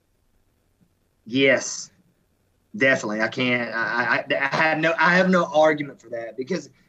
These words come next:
there's just so many dynamics with the eleven o'clock, man. They're so tough, like, having to get up and drive. You have to go the night before. There's no room. Which friend of mine or family am I gonna have to inconvenience to come in town?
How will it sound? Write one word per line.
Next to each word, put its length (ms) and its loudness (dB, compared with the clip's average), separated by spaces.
there's 140 -10
just 300 -12
so 180 2
many 160 2
dynamics 680 2
with 100 -10
the 80 -2
eleven 400 2
o'clock, 440 -2
man. 300 -4
They're 140 -8
so 340 -6
tough, 540 -6
like, 200 -10
having 240 -8
to 60 -12
get 200 -8
up 580 2
and 140 -20
drive. 480 -8
You 100 -16
have 140 -12
to 80 -20
go 140 -16
the 60 -20
night 140 -14
before. 580 0
There's 120 -12
no 140 -8
room. 440 -4
Which 220 -6
friend 300 -4
of 60 -2
mine 260 0
or 80 -4
family 580 -4
am 100 -6
I 80 -2
gonna 200 -6
have 200 -6
to 100 -20
inconvenience 720 -8
to 80 -20
come 220 -14
in 80 -20
town? 520 -6